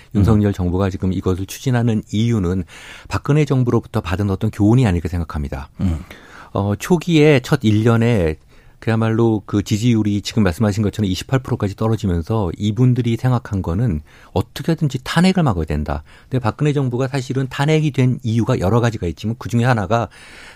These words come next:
Speaker 1: 사실 미국으로부터 좀 배제가 됐거든요. 친중 노선을 겪으면서.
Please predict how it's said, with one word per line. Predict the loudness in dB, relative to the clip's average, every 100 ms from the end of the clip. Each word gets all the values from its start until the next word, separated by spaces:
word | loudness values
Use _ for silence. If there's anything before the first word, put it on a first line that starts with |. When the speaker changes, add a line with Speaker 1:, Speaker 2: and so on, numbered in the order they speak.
| -18
Speaker 1:
사실 | -6 -2
미국으로부터 | 0 0 2 2 2 0 -2 -2 2 4 2 0 -6
좀 | -4 -2 -2 -4 -6 -8 -12 -18 -20 -20 -18 -4
배제가 | 0 2 2 2 -2 -4
됐거든요. | -4 -4 -4 -2 0 -2 -6
친중 | 0 4 4 4 2 2
노선을 | 0 0 0 0 -2
겪으면서. | -6 -6 -2 -2 -2 0